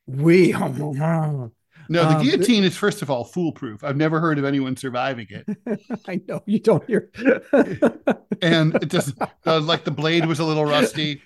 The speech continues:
Speaker 2: That doesn't matter.
Speaker 1: Yeah, or the head's still talking. "Wait a minute." <laughs>
Speaker 2: Well, that, that does happen.
Speaker 1: They say that, but the,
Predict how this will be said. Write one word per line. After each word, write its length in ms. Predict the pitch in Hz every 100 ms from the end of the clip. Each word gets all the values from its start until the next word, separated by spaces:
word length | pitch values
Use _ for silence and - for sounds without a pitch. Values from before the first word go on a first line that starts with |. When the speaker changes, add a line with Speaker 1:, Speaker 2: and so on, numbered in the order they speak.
| _ -
Speaker 2:
That 140 | 214
doesn't 220 | 220 165 156
matter. 460 | 143 143 147 143 _ -
Speaker 1:
Yeah, 260 | 285 262
or 200 | 202 196 175
the 80 |
head's 280 | 165 190 160
still 260 | - 190 165
talking. 540 | 175 156 156 165 156 160
"Wait 460 | 170 175 147 135
a 240 | 123 127 131
minute." 760 | 151 165 156 151 147 135 135 _ -
<laughs> 200 | - 208
Speaker 2:
Well, 220 | 147 185
that, 200 | 165 220
that 200 | 170 170
does 220 | 175 170
happen. 520 | 170 170 156 120 113 - _ - 160 -
Speaker 1:
They 180 | 208 -
say 320 | - 190 151
that, 240 | 147 131
but 140 | 139 -
the, 240 | 151